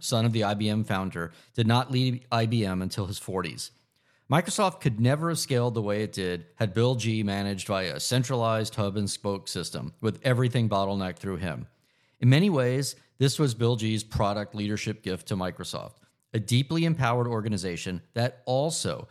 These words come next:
had deep product conversations at the top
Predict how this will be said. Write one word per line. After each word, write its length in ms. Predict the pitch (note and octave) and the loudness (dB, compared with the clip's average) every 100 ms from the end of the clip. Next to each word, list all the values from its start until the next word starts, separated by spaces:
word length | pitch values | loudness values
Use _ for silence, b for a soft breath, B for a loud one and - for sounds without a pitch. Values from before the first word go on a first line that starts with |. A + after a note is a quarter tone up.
| b | b
had 180 | - A2 | -2 0
deep 260 | F#2+ A#2 - | 0 -2 0
product 300 | B2+ A#2+ B2 | 0 0 -2
conversations 640 | A#2 A#2 A2 G2 E2+ G2 | -2 -2 -2 -4 -2 -4
at 120 | F#2 F2+ | -6 -10
the 80 | |
top 440 | E2 A#2 A2 A2+ | -4 0 0 -2